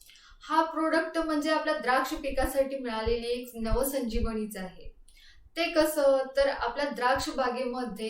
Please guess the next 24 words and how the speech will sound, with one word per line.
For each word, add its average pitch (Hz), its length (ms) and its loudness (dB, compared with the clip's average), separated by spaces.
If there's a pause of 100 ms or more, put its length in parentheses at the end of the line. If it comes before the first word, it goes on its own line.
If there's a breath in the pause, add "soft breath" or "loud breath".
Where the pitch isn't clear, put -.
(140)
द्राक्ष 262 420 -2
घड 294 200 -2
जिरण्याची 240 560 -4
जी 285 180 -6
समस्या 240 540 -6
आहे, 202 320 -8 (320 loud breath)
त्याच्यावरती 254 680 2 (120)
रामबाण 269 540 0
उपाय 196 440 0
म्हणजे 220 220 -6
आपला 226 220 -2
जेएफसी 208 460 -2
ॲग्रोटेकचा 190 680 -4
सियाज 196 440 -4
हा 208 100 -8
प्रॉडक्ट. - 500 -6 (720 loud breath)
आता 247 280 0
सियाज 320 760 0
ह्या 302 200 2
प्रॉडक्ट 277 640 2
वापरल्यामुळं 240 840 0
आपल्या 226 240 -6
पिकामध्ये 226 520 -10
काय 247 280 2